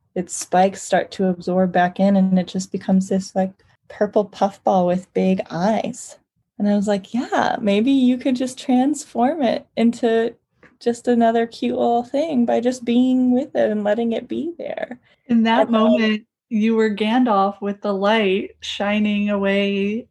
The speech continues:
Speaker 2: the boogies for her, you know, but shining a light on it so that it would dissolve and become just a little purple ball. <laughs>
Speaker 1: Yes. And I'm looking up the poem that I then read her,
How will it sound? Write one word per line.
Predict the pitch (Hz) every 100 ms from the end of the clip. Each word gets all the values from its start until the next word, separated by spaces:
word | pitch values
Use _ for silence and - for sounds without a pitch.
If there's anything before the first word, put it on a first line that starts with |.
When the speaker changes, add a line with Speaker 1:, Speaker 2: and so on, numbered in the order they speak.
| _ -
Speaker 2:
the | 214
boogies | 190 220 226 208 247 214
for | - - 196
her, | 196 202 - - 320 -
you | 226
know, | 208 208 233
but | 220 - -
shining | 214 220 220 220
a |
light | 208 208 247 220
on | 190 185
it | 190 208
so | 226
that | 202 196
it | 190
would | 202 190
dissolve | 208 185 185 214 208 - - _ _ _ 214
and | 202
become | 208 214 202 202
just | 214 -
a | 220
little | 220 247 262 -
purple | 254 247 247
ball. | 240 226 202 202 208 220 - - -
<laughs> | 254 - 285 285 - 415 415
Speaker 1:
Yes. | 403 370 359 349 339 - - - - - -
And | 220
I'm | 220 214 220
looking | 240 294 254
up | 208 208 208
the | 208
poem | 190 - 226 254 233
that | 190
I | 175 180
then | 180 175 175
read | 180 180
her, | 190 196 165 - -